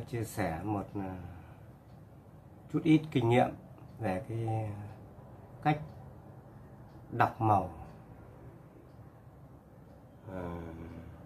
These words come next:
trong sơn dầu, à, để các, à, bạn, à, mới bắt đầu hoặc các phụ huynh, à, có thể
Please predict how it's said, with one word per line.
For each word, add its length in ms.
trong 220
sơn 200
dầu, 220
à, 120
để 140
các, 160
à, 380
bạn, 260
à, 440
mới 160
bắt 200
đầu 260
hoặc 220
các 200
phụ 120
huynh, 300
à, 260
có 260
thể 160